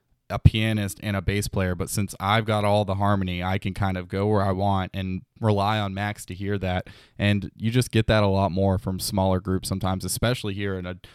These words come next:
a duo setting where it's just piano and vocals. He,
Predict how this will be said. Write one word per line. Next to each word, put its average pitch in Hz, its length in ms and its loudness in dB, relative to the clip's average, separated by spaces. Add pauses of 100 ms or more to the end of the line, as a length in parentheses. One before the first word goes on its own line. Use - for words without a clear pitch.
(160)
a 101 80 2
duo 110 320 6
setting 90 400 -6
where 92 140 -2
it's - 140 -10
just 101 280 0
piano 98 420 0
and 90 80 -4
vocals. 95 440 -2
He, 101 180 -2